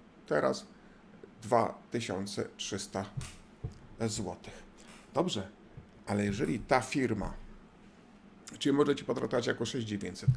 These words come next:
ale jeżeli ta firma będzie zatrudniać coraz więcej osób niepełnosprawnych i przekroczy, e, wskaźnik zatrudnienia sześciu procent lub się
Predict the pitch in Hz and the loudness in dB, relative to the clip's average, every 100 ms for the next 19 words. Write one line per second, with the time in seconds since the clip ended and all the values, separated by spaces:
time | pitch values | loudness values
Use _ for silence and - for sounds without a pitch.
0 | - - - - - 113 117 139 135 120 | 2 -14 -14 -10 0 4 4 4 0 0
1 | - 131 156 117 123 123 117 120 110 - | 0 2 2 2 0 -2 -2 -4 -6 -12
2 | - - - - - 117 117 131 131 127 | -20 -20 -20 -20 -10 -4 -2 -2 -2 -2
3 | 107 - - 113 107 - - - - - | -4 -6 -6 -4 -4 -8 -12 -18 -20 -20
4 | - 110 113 131 165 160 - 113 120 110 | -14 -4 -2 0 2 0 0 -4 -6 -6
5 | 107 98 95 - 92 - - - - - | -6 -6 -8 -8 -8 -10 -16 -20 -20 -20
6 | - - - - - - - - - - | -20 -20 -20 -20 -20 -20 -20 -20 -20 -20
7 | - - - - - 117 113 104 - - | -20 -20 -20 -20 -8 -2 0 -2 -8 -18
8 | - - - - - 117 - 113 - - | -20 -20 -10 -2 2 2 4 4 4 4
9 | 156 113 - - - - - - - - | 2 2 -6 -14 -16 -20 -20 -20 -20 -20
10 | - 139 120 117 113 110 107 107 107 107 | -4 4 6 6 6 4 2 0 -2 -4
11 | 104 104 - - - - - 131 156 117 | -6 -10 -14 -18 -12 -4 -2 0 0 0
12 | 113 120 110 135 98 - - - - - | 0 -2 -4 -2 -2 -4 -4 -4 -4 -8
13 | 110 95 90 95 139 - - - | -6 -6 -4 -6 -6 -8 -10 -10